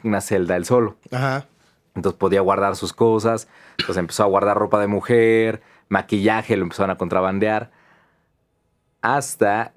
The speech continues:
Speaker 1: que llegó el día. Una peluca, obviamente. Eh, bueno, antes de eso, Bárbara viajó a Brownsville para falsificar la placa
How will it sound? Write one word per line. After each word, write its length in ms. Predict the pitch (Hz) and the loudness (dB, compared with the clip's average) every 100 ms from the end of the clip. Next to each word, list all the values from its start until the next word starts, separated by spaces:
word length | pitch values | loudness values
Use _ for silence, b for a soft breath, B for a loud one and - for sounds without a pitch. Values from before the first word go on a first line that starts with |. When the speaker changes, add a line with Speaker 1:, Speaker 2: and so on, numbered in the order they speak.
| - | -4
Speaker 1:
que 320 | 110 113 - - | 0 0 -2 -6
llegó 540 | 104 95 104 107 - - | -2 2 2 0 -4 -2
el 380 | 113 120 - 113 | 0 0 -2 0
día. 400 | 127 95 73 - _ _ _ _ _ _ _ | 2 2 0 -10 _ _ _ _ _ _ _
Una 220 | 117 117 | 0 2
peluca, 440 | 110 107 135 127 113 | 2 2 2 2 2
obviamente. 560 | 104 107 113 113 110 _ _ _ _ _ _ _ _ _ _ _ 98 | 2 0 0 0 -2 _ _ _ _ _ _ _ _ _ _ _ -2
Eh, 600 | 104 98 98 98 98 - _ _ _ _ _ _ _ _ | 2 4 4 2 0 -4 _ _ _ _ _ _ _ _
bueno, 260 | 127 135 - | 0 0 -2
antes 300 | 139 151 180 | -2 0 2
de 80 | 135 | 2
eso, 380 | 135 131 165 - | 2 2 0 2
Bárbara 380 | 123 139 139 127 | 2 2 0 2
viajó 260 | 101 - | 2 2
a 60 | 120 | 4
Brownsville 640 | 117 139 185 131 120 87 - - | 4 2 0 2 0 0 -8 -2
para 500 | 98 92 90 87 85 | 0 2 0 0 -2
falsificar 640 | - 92 95 - 120 117 | -4 -4 -6 -2 0 2
la 160 | 120 - | 0 2
placa 520 | 127 143 165 220 | 0 2 -2 -2